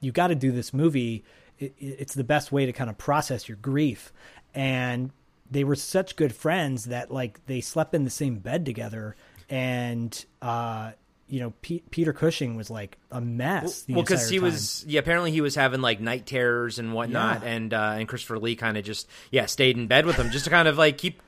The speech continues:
Speaker 2: be comforting. I mean, my God, what a, what a great friend. And, I mean, I, dude,
Speaker 1: Yeah,
Speaker 2: I've
Speaker 1: dude.
Speaker 2: heard that,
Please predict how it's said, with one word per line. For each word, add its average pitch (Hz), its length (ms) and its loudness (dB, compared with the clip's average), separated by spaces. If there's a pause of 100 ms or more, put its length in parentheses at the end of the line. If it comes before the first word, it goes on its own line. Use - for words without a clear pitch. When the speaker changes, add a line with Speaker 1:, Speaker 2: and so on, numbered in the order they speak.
Speaker 2:
be 214 180 -2 (120)
comforting. 190 500 0
I 110 60 -2
mean, 131 260 -2
my 214 180 -2
God, 165 320 2
what 175 120 4
a, 208 120 2 (300)
what - 100 2
a 226 60 6
great 165 320 4
friend. 151 420 4
And, 147 180 2
I 151 80 0
mean, 151 160 -2
I, 170 120 -4
dude, 143 180 -2
Speaker 1:
Yeah, - 100 4
Speaker 2:
I've 143 80 4
Speaker 1:
dude. 127 80 2
Speaker 2:
heard 135 180 4
that, 160 200 4